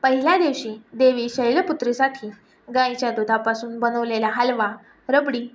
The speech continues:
किंवा मावाचे लाडू. दुसऱ्या दिवशी देवी ब्रह्मचारिणीसाठी दुधापासून बनवलेली बर्फी. दिवस तिसरा देवी चंद्रघंटेसाठी दुधापासून बनवलेली मिठाई.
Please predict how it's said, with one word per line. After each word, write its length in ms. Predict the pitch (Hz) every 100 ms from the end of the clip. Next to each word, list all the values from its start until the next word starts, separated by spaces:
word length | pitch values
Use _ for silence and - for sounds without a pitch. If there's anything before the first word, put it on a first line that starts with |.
| -
किंवा 200 | 311 349
मावाचे 520 | 294 220 220 220 302
लाडू. 220 | 285 185 160 _ _ _ _ _ _ _ _ _ _ _ _ -
दुसऱ्या 480 | - - - 320 370
दिवशी 380 | 302 254 220 220 -
देवी 320 | 240 233 226
ब्रह्मचारिणीसाठी 1080 | 220 226 240 240 247 226 214 220 269 285 233 - - _ _ -
दुधापासून 640 | 269 294 339 339 330 330 277
बनवलेली 500 | 240 226 214 208 254
बर्फी. 320 | 254 240 - - - - -
दिवस 360 | 254 277 285 -
तिसरा 320 | 359 359 247 214 - -
देवी 280 | 262 262 240
चंद्रघंटेसाठी 1080 | 247 254 311 359 285 233 226 277 285 - 220 - _ -
दुधापासून 680 | 254 277 262 254 254 262 254
बनवलेली 500 | 233 226 214 214 302
मिठाई. 400 | 269 - 214